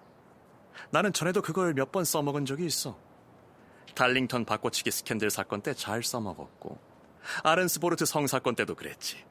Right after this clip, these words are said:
결혼한 여성이라면 아이를 먼저 챙기고 미혼 여성이라면 보석 상자부터 챙기는 식이야.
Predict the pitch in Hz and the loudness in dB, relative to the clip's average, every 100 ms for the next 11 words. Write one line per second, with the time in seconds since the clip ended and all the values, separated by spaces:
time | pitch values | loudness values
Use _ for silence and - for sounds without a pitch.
0 | - - - - - - - - - 139 | -20 -20 -20 -20 -20 -20 -20 -6 0 2
1 | 156 208 185 170 165 151 110 87 76 71 | 2 2 2 0 0 -2 -2 -2 -8 -10
2 | 69 - 107 104 101 98 95 87 78 - | -16 -2 2 4 4 2 -2 -4 -6 -6
3 | - - - - 58 - 101 110 117 135 | -8 -12 -14 -14 -14 -12 -2 0 0 0
4 | 135 127 123 135 135 147 175 175 - - | 0 0 0 -2 -4 -4 -4 -8 -12 -20
5 | - 120 110 147 - 139 151 151 180 - | -6 -2 0 0 0 0 -2 -4 -6 -4
6 | 147 156 160 - - 135 | -4 -4 -4 -4 -6 -10